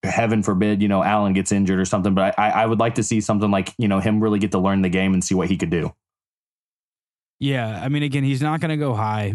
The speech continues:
Speaker 2: but, you know, I mean, he's just, he's, he is good. And, and guys, let's, you know, everybody's like, "Well, small school, s-, you know, small school." Here's the thing, you know, small schools, yes, defenses aren't gonna be as good as if he was playing against someone like L S U or Alabama or, you know, one of, you know, S E C, A C C schools, whatever, right? Like,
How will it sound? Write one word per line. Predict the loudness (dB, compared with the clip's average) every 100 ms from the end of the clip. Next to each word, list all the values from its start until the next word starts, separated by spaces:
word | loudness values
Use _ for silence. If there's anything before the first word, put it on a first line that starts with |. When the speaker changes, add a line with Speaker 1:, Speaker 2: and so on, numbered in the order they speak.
| -6
Speaker 2:
but, | -6 -4 -6 -10 -8
you | -4
know, | -4
I | -4 -6
mean, | -4
he's | -4 -2
just, | -6 -6 _ _ _ -18
he's, | -18 _ -8
he | -4
is | -4
good. | -2 -2 -2
And, | -4 -4
and | -4 -2
guys, | -2 -4 -2
let's, | -6 -6 -4
you | -2
know, | 0
everybody's | -2 -2 -2 -2
like, | -4 -2
"Well, | 0 0 -4
small | -4 -2 -2
school, | -4 -4
s-, | -4 -6 -10 -8
you | -4 -2
know, |
small | -2 -4 -4
school." | -2 -6 _ _ _
Here's | -4 0
the | -2
thing, | -2 -8 -10 _ _ -4
you | -2
know, | 0 -4 _ _ _ _ -14
small | -10 -2 0 0
schools, | -2 -2 0 0 -2 -8 _ _ _
yes, | -4 -4 -8 -16 _ _ _ _ _ _ _ _ -2
defenses | -2 0 -2 0 0
aren't | 0
gonna | -2 0
be | 0
as | -2
good | -2 -2 0
as | -2
if | -2 0
he |
was | -2
playing | -2 -2 0
against | -2 -2
someone | -2 -2 0
like | -2 -2
L | -2 -2
S | -2
U | -2 0 0
or | -2
Alabama | -2 -2 -2 -2 -2 -2 -2 -2
or, | -2 -4 -2
you | -2
know, | 0
one | 0 0
of, | 0
you | -2
know, | -2 -4 -4
S | -4 -2
E | -4
C, | -2 -2 0
A | -2
C | -4
C | -4 -4
schools, | -4 -2 -2 0
whatever, | -2 -2 -4 -4
right? | -4 -6 -6
Like, | -6 -6